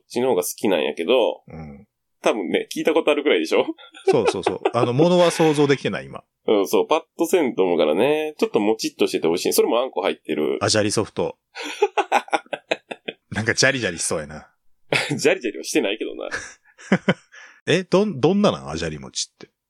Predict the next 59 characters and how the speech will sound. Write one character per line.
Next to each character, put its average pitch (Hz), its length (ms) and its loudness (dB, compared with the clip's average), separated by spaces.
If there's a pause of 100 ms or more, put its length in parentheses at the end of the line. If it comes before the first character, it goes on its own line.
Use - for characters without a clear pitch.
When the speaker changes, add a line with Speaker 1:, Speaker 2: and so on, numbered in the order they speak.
(420)
Speaker 1:
え 135 80 0
っ - 80 -8
と 135 140 -2
ね、 104 380 0
形 - 360 -4
的 233 260 -4
に 202 120 2
は、 101 220 2
え 90 60 -2
っ - 40 -10 (120)
と、 87 160 -4
ど 110 120 2
ら 160 120 2
焼 196 220 -2
き - 20 -8
み 254 120 -6
た 135 80 2
い - 20 2
に 101 60 -2
な 85 80 -4
っ - 60 -20
て 95 100 -12
ん 87 40 -12
の 67 60 -14
か 87 80 -6
な？ 196 160 -4 (420)
ち - 240 -16
っ - 80 -20
ち - 120 0
ゃ 113 40 4
い。 117 120 -4 (120)
Speaker 2:
ほ 139 80 2
う。 104 260 0 (220)
Speaker 1:
う 104 80 -4
ん。 87 260 -6 (100)
で 107 120 0
ね、 80 360 -2 (180)
も 147 260 -2
ち - 160 -6
も 165 200 0
ち 104 160 -6
し - 100 -4
て 92 140 -2
る 90 140 -4
と 82 120 -6
い 78 100 -8
う 80 40 -12
か、 - 260 -8 (260)
え 85 520 -6
ー - 40 -16
っ - 40 -20
と、 - 100 -12
生 226 180 -6
地 147 120 -2
が 85 140 -2
ち 180 100 0
ょ - 20 -4
っ - 40 -16
と - 100 -8